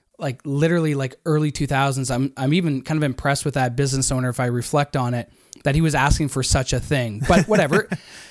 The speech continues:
Speaker 1: And, uh, and this was really kind of the first time I started working with My S Q L and, and P H P. And I was pretty, like, new back then. I really honest-, honestly didn't even really understand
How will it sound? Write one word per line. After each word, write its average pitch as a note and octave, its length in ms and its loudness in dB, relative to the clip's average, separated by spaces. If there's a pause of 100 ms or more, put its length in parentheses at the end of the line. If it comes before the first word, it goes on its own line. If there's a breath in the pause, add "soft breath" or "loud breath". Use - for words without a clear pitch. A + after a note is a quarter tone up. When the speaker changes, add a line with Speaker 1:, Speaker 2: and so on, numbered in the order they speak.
(140 loud breath)
Speaker 1:
And, G3 340 4
uh, F#3 240 4
and G3 140 2
this A#3 140 2
was A3 180 -2
really F#3+ 260 2
kind F3+ 200 0
of F3 40 0
the D#3 80 -2
first F3+ 260 0
time E3 180 2
I D3+ 80 0
started D3+ 280 0
working C#3+ 320 -2
with C#3 120 -2
My C#3 220 0
S C#3 160 -2
Q C3+ 220 -2
L B2+ 340 -2
and, C3 460 -4
and B2+ 260 -4
P C#3+ 200 -4
H B2+ 260 -4
P. C3+ 380 -2 (500 soft breath)
And F3+ 120 2
I A3+ 100 4
was C#4 200 0
pretty, F#3 560 0
like, C3+ 320 -6
new D3 420 2
back B2+ 360 -4
then. B2 180 -4
I D3+ 100 2
really A3 440 2
honest-, C#3 420 0 (320)
honestly F#3+ 560 0 (160)
didn't D#3+ 180 2
even F3 180 2
really D3 280 0
understand C#3 720 -2